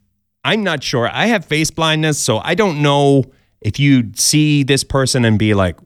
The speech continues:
"Wow, that's a grown woman," or if you'd be like, "The new student seems a little standoffish." So you could click the show notes, decide for yourself. But in defense of the school, their policy is to enroll a student right away, even if they don't have all the paperwork.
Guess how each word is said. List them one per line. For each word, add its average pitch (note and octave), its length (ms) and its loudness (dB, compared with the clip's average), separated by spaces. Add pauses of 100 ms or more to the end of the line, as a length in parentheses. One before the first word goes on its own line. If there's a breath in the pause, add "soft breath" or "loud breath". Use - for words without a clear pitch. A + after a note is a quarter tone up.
"Wow, G#2 420 -2 (360)
that's C#3+ 200 -4
a A#2+ 60 -2
grown C3 320 0
woman," A3+ 420 -2
or A2 220 0
if G#2+ 160 -2
you'd A2+ 240 0
be A2 120 0
like, F#2 320 -2 (140)
"The G#2 100 -2
new C3 180 2
student E3+ 520 0
seems G2+ 300 2
a G2+ 100 0
little F#2+ 240 0
standoffish." G2+ 840 -4 (220)
So - 260 -4
you B2 200 2
could C#3+ 120 -6
click C#3 200 -2
the A#2+ 80 -2
show A#2+ 180 -2
notes, A2 240 0
decide G#2+ 400 -4
for G2 80 -10
yourself. G#2+ 460 -4
But A2 180 -6 (300 soft breath)
in E3 120 -4
defense A3+ 360 -2
of A3+ 80 -8
the E3 80 -4
school, G#3+ 360 0
their G3+ 160 0
policy G#3 640 -2
is D3+ 140 -2
to D#3 160 0
enroll E3 340 2
a F#3 60 2
student F3 400 -2
right C#3 180 0
away, C3 340 -2
even F#3+ 180 -2
if A#3+ 80 -2
they F#3 100 0
don't F3 160 0
have F3 140 -2
all E3 120 -2
the C3+ 80 -4
paperwork. A#2 680 -6